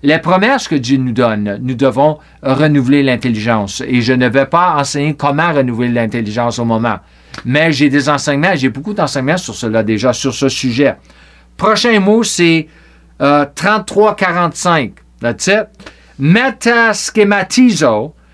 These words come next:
changer de mode ou d'apparence, c'est très, c'est très intéressant.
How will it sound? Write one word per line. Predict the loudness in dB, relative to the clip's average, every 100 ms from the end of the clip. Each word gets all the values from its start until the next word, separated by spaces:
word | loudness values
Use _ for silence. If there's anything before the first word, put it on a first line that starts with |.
| _ _
changer | -2 0 0 0
de | 2
mode | 2 2 2
ou | 2
d'apparence, | 0 0 0 2 0
c'est | -2
très, | -2 0 0 -4
c'est | -4 -4
très | 0 0 2
intéressant. | 0 0 0 0 0 -2